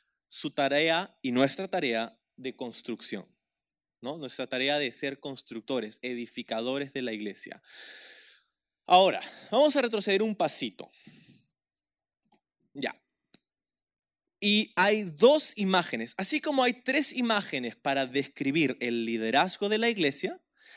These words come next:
también Pablo habla acerca de dos imágenes para describir a la iglesia. La primera imagen es un campo de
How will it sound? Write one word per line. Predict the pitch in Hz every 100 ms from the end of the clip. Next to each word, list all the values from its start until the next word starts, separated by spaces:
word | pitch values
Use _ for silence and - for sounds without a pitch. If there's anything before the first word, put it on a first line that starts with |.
| - - -
también | 156 185 226 240
Pablo | - 196 196 202 -
habla | 170 170 185 151
acerca | - 165 156 165
de | 127
dos | 113 180 208 -
imágenes | 208 156 - 151 147 -
para | 143 131
describir | 123 - 123 120 123 - -
a | 120 117
la | 131 147 -
iglesia. | 139 107 110 - - - _ - - - -
La | 143 143
primera | 156 175 214 233
imagen | 226 220 190 - 160 202 - -
es | 147 185 - - - _ -
un | 175 180
campo | - 180 190 208 233 359
de | 165 247 - _